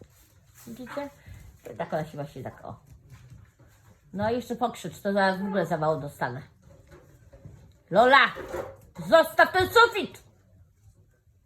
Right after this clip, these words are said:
Oj ty! Oj ty! Uparła się dzisiaj na niego, no jest tak niedobra. Lola!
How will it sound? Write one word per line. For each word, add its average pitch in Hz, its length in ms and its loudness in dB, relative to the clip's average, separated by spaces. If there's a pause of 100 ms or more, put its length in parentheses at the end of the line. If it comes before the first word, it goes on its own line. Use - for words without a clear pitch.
(1000)
Oj 277 160 4
ty! 269 260 4 (540)
Oj 370 220 6
ty! 359 200 8 (1500)
Uparła 175 420 -4
się 156 160 -10
dzisiaj - 260 -8
na 170 100 -4
niego, 175 300 -4
no 180 120 -4
jest 185 160 -8
tak - 220 -2
niedobra. 208 460 4 (300)
Lola! 262 760 6